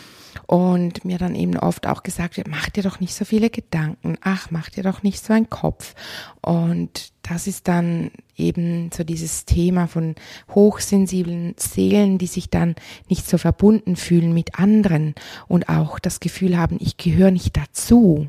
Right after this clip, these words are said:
oder? So dieses Zugehörigkeitsgefühl, das dann fehlt. Und schlussendlich möchte ich dich hier einfach auch ermuntern, heute Abend mit dabei zu sein beim Vollmond-Event,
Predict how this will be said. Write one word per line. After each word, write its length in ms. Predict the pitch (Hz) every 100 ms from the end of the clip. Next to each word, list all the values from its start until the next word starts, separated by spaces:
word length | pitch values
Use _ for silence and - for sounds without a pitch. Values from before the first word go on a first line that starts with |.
| -
oder? 240 | 160 165 196
So 120 | -
dieses 420 | 160 165 170 -
Zugehörigkeitsgefühl, 1500 | - 254 - 180 170 156 - - 156 151 - - 160 - 170 160 - - -
das 260 | - - -
dann 240 | 175 160
fehlt. 640 | 160 - 165 151 143 - - _ _ _ _ _ _ _ _ _ _ _ - -
Und 220 | 185 175 - - - -
schlussendlich 640 | - 214 226 240 240 226 - _
möchte 280 | 208 196 196
ich 140 | -
dich 140 | 190 180
hier 380 | - - 202 190
einfach 340 | 190 185 -
auch 200 | 175 175
ermuntern, 640 | 185 180 202 214 196 185 - - - - - -
heute 320 | 190 - -
Abend 440 | 170 175 185 180
mit 300 | 190 190 -
dabei 300 | 180 165 175
zu 180 | 190 -
sein 280 | 175 180 175
beim 220 | 170 170
Vollmond-Event, 1300 | - 208 214 190 170 175 - 175 156 165 196 240